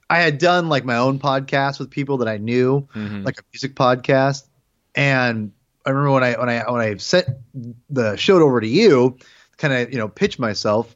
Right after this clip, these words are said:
Speaker 1: For people who don't know, I, I, I was a, obviously a huge Marvel fan, and I knew Sean through Batman on Film.
Speaker 2: Mm-hmm.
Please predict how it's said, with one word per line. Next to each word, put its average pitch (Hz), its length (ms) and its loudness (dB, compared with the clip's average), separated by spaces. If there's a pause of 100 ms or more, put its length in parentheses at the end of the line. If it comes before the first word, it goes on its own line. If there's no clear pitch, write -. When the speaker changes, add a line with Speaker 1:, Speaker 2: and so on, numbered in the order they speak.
Speaker 1:
For - 80 -10
people 147 200 4
who 139 100 4
don't 139 320 2
know, 113 260 0
I, 110 240 -2 (140)
I, 110 260 -6 (300)
I 135 160 0 (180)
was 127 160 2
a, 131 60 -2 (120)
obviously 143 360 2
a 107 40 -4
huge 113 200 -4
Marvel 131 280 0
fan, 107 460 -2 (600)
and 135 400 2
I 131 180 2
knew 135 400 2
Sean 113 400 2
through 117 180 -2
Batman 123 320 0
on 110 160 -6
Film. 185 340 0 (300)
Speaker 2:
Mm-hmm. 131 320 -8